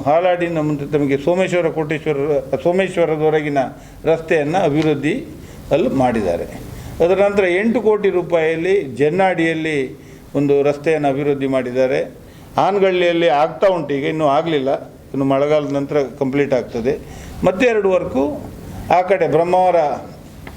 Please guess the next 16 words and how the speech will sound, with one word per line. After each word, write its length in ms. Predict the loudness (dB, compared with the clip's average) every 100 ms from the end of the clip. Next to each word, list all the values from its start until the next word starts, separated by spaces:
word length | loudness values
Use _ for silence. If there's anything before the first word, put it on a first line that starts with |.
| -16 -2
ತಾಲೂಕಿನ 460 | 2 2 2 2 0
ಕೋಟ 300 | 4 2 4
ಹೋಬಳಿಯ 500 | 2 2 0 0 2 0
ನಮ್ಮ 220 | -2 -2
ಕ್ಷೇತ್ರದಲ್ಲಿ 720 | -2 -2 0 0 0 0 0 -4 -10 -18 -18 -18 -16 -14 -4 2
ಮಾಡಿದ್ದಾರೆ. 420 | 2 2 0 -2 -6 -14 -6 0
ಅದು 120 | 2
ಬಿಟ್ಟರೆ 380 | 2 2 2 2 2 -2 -10 -8
ಯಾವ 520 | 0 2 4 4 4 4 2
ಅನುದಾನಗಳು 1000 | 2 0 0 0 0 -2 -2 -2 -4 -6 -2
ನಮ್ಮ 220 | 0 2 0 -2 -6 -16 -18 -18 -14 -2
ಯಾವುದು 400 | 2 2 2 0
ಕ್ಷೇತ್ರ 400 | 0 0 2 2 2 0 -6 -2
ಎಮ್ 200 | 0 0
ಎಲ್ 180 | 2 2
ಎಯ 140 | 2